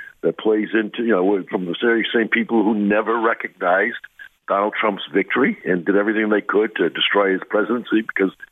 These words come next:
they didn't like the fact that he won. Uh, you know, so, I mean, I am concerned about our future. And, uh, and I talk about these things in the book because the, the book is more than just my life in prison and the legal issue. It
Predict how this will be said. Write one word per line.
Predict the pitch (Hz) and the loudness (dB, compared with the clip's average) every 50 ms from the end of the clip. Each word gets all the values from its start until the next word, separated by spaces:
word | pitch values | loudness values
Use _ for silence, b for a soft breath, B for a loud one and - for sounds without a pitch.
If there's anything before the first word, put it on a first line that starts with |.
| _ - | _ -2
they | 92 90 | -2 0
didn't | - 110 101 107 101 | 0 0 -2 0 0
like | 90 95 101 - - | 0 0 0 0 -4
the | 95 | -6
fact | - 101 98 98 - - | -2 0 0 0 0 -2
that | 95 85 | -2 0
he | 85 92 | 0 2
won. | 87 87 87 82 98 120 131 - B B B B B B B B B B - | 2 2 2 2 0 -2 -4 -10 B B B B B B B B B B -2
Uh, | 101 107 107 110 113 110 - - | 0 2 2 2 2 0 0 -2
you | - - | -2 0
know, | 120 113 110 - | 0 0 0 0
so, | 160 147 139 139 147 143 | 0 2 2 2 0 -2
I | 143 | -4
mean, | 139 139 147 139 135 127 - - - - B B B B B B B B - | 0 2 2 2 2 0 -4 -8 -12 -10 B B B B B B B B -2
I | - 127 147 | 0 0 2
am | 147 160 277 302 - | 2 0 -2 -4 -4
concerned | - 110 101 - - 160 165 - - - - | -6 -8 -6 -2 0 0 0 0 -4 -8 -10
about | - 90 92 95 95 | -4 -2 0 2 2
our | 92 - | 0 0
future. | - - 120 139 - - - - - - - - | 0 0 -2 0 0 0 -4 -4 -6 -10 -6 -2
And, | 92 101 98 98 95 85 78 101 | 0 2 2 2 0 -2 -2 0
uh, | 98 98 98 | 0 0 2
and | 98 107 107 | 2 0 0
I | 107 107 | 0 -2
talk | - 147 165 147 147 | -2 -2 -2 -2 0
about | 135 110 98 | -2 -2 -2
these | - 98 90 - - | -2 -6 -8 -2 0
things | 107 101 90 78 90 | 0 0 -2 -4 -8
in | 85 | -6
the | 87 - | -4 -2
book | - 92 85 - - - | 0 0 0 0 -2 -6
because | - - - - 95 82 - - - _ B B B B B B _ - - - _ - | -8 -4 -2 -2 -2 -2 -4 -14 -16 _ B B B B B B _ -20 -20 -18 _ -4
the, | 143 135 - 120 123 120 | -4 -2 0 2 0 0
the | 123 | 0
book | 113 98 170 180 - | 0 0 0 0 0
is | 156 - - | -2 -4 -4
more | 104 147 165 165 | -2 0 0 0
than | 143 143 127 104 | -2 -4 -6 -4
just | - - 113 120 113 - - 104 | -2 0 0 0 -2 -2 -4 -4
my | 110 107 | -2 -2
life | 107 110 110 117 110 - | 0 2 0 0 0 -2
in | 101 92 85 | -6 -12 -8
prison | - - 139 - - 101 95 95 | -2 0 0 0 0 -2 -6 -6
and | 95 - - 95 92 90 | -8 -12 -14 -14 -12 -6
the | 90 92 | -4 -2
legal | 98 127 170 185 - 98 | 0 0 0 0 0 0
issue. | 85 - - 113 | 0 2 2 0
It | - | 0